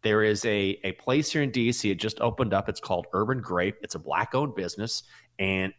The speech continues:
it's awesome. So they had a wine tasting from six to eight, and they had all of these different proprietors here in D C. One guy who came down from Boston who started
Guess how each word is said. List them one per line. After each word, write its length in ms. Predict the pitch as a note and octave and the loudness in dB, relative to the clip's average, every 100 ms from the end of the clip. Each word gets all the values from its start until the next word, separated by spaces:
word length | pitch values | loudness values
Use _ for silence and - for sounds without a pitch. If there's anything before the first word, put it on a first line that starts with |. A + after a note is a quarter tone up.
| _ | _
it's 360 | G#2+ G#2+ - - _ _ - | 2 2 0 -8 _ _ 4
awesome. 540 | C3 C3 - C#2 C#3 - - - _ | 6 4 0 -6 -12 -20 -20 -20 _
So 560 | - A#2+ A2+ A2+ A2 - - _ _ _ _ _ _ - | 2 4 6 4 2 -2 -14 _ _ _ _ _ _ 0
they 140 | A2 | 2
had 120 | B2 | 4
a 60 | B2 | 2
wine 280 | A2 C3 C#3 | 4 2 2
tasting 360 | B2 G#2 - | 2 2 0
from 140 | G2+ F#2+ | -6 -4
six 240 | - G#2 | -2 -4
to 120 | - - | -6 0
eight, 300 | A2+ G#2+ - G#2 | 0 0 -4 -4
and 160 | G#2 | -2
they 80 | G#2 | -2
had 260 | G2+ G2+ G2+ - | 0 0 0 0
all 260 | A#2+ C3 C#3+ | 4 4 4
of 100 | B2 | 2
these 440 | B2 A#2+ A#2+ A2+ | 0 0 0 -2
different 640 | - A#2 G#2+ A#2 A2 G#2+ - - _ _ | 0 -2 0 -2 0 -2 -4 -18 _ _
proprietors 1040 | G#2 - B2 B2 B2 A2+ A2 A2 G#2+ - - _ _ _ _ | -8 -4 0 4 4 2 2 0 -4 -10 -18 _ _ _ _
here 200 | A#2 A#2 | -2 0
in 120 | G#2 | 0
D 200 | G#2 G2 | 0 0
C. 380 | - A#2 A#2 A#2+ | 0 0 2 2
One 180 | A#2 A2+ | 0 0
guy 160 | A2+ | 0
who 100 | G#2+ | 0
came 280 | - G#2+ G#2 | -2 -6 -2
down 240 | G#2+ G#2 | -2 -2
from 200 | - E2+ E2 | -4 -8 0
Boston 500 | A2 A#2+ A#2 B2+ G2+ | 2 4 2 -4 -4
who 140 | G2 | -4
started 720 | - - G#2+ G#2+ A#2 A#2+ B2+ | -4 -2 2 4 4 2 -2